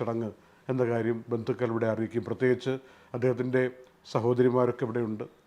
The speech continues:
സഹോദരൻ്റെ മക്കൾ ജെൽട്ടൻ, മെൽട്ടൻ, ഇവരൊക്കെ ദുബായ് വാർത്തയുമായിട്ട് ബന്ധമുള്ളവരാണ്. അവർ ഇക്കാര്യം അറിയിക്കുകയും, ഭാട്ടിയ ജോണിനെ സ്നേഹിക്കുന്ന ഒരുപാട് ആളുകൾ ഈ മേഖലയിൽ ഇപ്പോഴുമുണ്ട്. അദ്ദേഹം കൊണ്ടുവന്നിട്ട് ആ ഗുണഫലം കിട്ടിയ ആളുകളുടെ മക്കൾ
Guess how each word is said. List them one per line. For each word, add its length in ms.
സഹോദരൻ്റെ 640
മക്കൾ 240
ജെൽട്ടൻ, 360
മെൽട്ടൻ, 300
ഇവരൊക്കെ 320
ദുബായ് 280
വാർത്തയുമായിട്ട് 640
ബന്ധമുള്ളവരാണ്. 760
അവർ 180
ഇക്കാര്യം 400
അറിയിക്കുകയും, 420
ഭാട്ടിയ 340
ജോണിനെ 380
സ്നേഹിക്കുന്ന 540
ഒരുപാട് 440
ആളുകൾ 260
ഈ 60
മേഖലയിൽ 480
ഇപ്പോഴുമുണ്ട്. 580
അദ്ദേഹം 400
കൊണ്ടുവന്നിട്ട് 580
ആ 20
ഗുണഫലം 460
കിട്ടിയ 320
ആളുകളുടെ 340
മക്കൾ 320